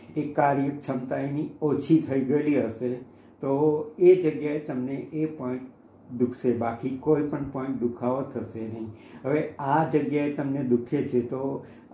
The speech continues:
તમારે જોવું હોય તો તમે જોઈ શકશો કે આ જગ્યાએ કયો point આવે છે. એ પિક્ચરમાં તમારે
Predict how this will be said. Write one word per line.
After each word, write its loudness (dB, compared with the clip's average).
તમારે 0
જોવું 2
હોય 6
તો -4
તમે -4
જોઈ 0
શકશો -6
કે -6
આ 0
જગ્યાએ 0
કયો 2
point 0
આવે -2
છે. -14
એ -8
પિક્ચરમાં 0
તમારે -2